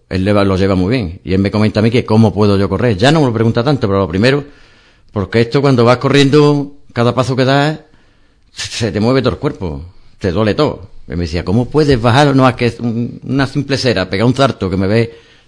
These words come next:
Digo, "Pues nada, pues, te va a do-, te duele, pero un día te duele más, otro día te duele menos".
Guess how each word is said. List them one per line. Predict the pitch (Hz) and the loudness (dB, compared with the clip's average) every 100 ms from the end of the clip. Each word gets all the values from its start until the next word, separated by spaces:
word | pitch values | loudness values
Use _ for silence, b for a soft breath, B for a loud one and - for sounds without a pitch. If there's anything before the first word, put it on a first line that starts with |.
| - | -6
Digo, | 87 | -4
"Pues | 87 85 | -2 -2
nada, | 98 123 113 | 2 2 2
pues, | 92 95 92 - _ _ - - | 0 0 -2 -6 _ _ -20 -4
te | 92 | 0
va | 101 | 2
a | |
do-, | 113 | 2
te | 113 90 | 0 2
duele, | 120 139 | 4 2
pero | 147 147 | 2 0
un | 139 | 0
día | 117 127 | 0 -2
te | 123 | 0
duele | 123 123 | -2 0
más, | 143 123 | -2 -4
otro | 120 | -4
día | 117 117 | -4 -4
te | |
duele | 117 117 120 | -2 -2 -2
menos". | 147 117 | -4 -6